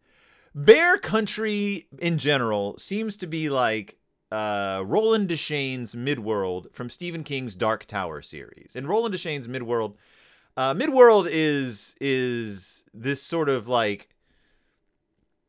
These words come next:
uh, post-apocalyptic, n-, like, neo-renaissance-y, Dark Ages-y, King Arthur-esque Western land with castles, but cowboys, but also machinery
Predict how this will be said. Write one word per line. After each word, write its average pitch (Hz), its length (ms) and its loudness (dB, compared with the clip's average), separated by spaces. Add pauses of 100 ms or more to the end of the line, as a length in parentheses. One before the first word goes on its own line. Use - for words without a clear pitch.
(600)
uh, 110 480 0
post-apocalyptic, 165 1300 -2 (400)
n-, 123 500 -12
like, 117 280 -8
neo-renaissance-y, 151 2750 -2 (760)
Dark 170 480 4
Ages-y, 139 760 -2
King 175 280 -4
Arthur-esque 139 1080 -2
Western 123 960 -6 (180)
land 120 680 -4
with 104 160 -8
castles, 123 560 -6
but 107 160 -8
cowboys, 104 760 -4
but 107 160 -6
also 107 260 -4
machinery 95 640 -10